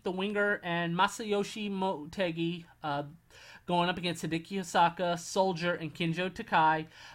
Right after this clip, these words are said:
Uh, and pretty much what this is, is there's a minivan outside the ring, and it's, it can be used as a weapon and, you know, um,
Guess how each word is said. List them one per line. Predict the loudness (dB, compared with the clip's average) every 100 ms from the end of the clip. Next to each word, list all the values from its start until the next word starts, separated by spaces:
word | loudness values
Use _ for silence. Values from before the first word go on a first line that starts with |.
| -2
Uh, | 4 6 4 2
and | -4 -2
pretty | -2
much | 0 -2 0
what | -2
this | -2 -4 -2
is, | -4
is | -4 -4
there's | 0 0
a | 2
minivan | 0 0 2 2 0 -2 0
outside | -2 -2 -4 -2 -2 0 0
the |
ring, | 2 2 2 2 0
and | 0
it's, | -2 -4
it | -6 -6
can | -8
be | -4
used | -2 -2 -2
as | -4
a | -4
weapon | -2 -2 -2 -2
and, | -2 -2 -2 -4 -6 -10 -20 -14
you | -10
know, | -10 -12 -8 -4
um, | -2 -4 -8